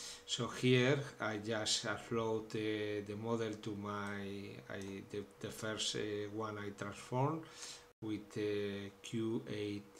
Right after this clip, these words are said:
uh, Q eight, uh, integer, uh, eight bits. And here we just, uh,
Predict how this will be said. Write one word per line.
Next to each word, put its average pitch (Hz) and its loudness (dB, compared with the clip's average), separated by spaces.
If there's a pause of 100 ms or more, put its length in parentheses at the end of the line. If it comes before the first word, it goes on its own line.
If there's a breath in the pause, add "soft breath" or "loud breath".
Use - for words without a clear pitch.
uh, 95 -4 (1040)
Q 107 0
eight, 131 4
uh, 120 2 (240)
integer, 107 -2 (200)
uh, 107 -4 (720)
eight 107 -4
bits. 143 0 (880 loud breath)
And 131 8
here 123 8
we 107 2
just, 104 2
uh, - -2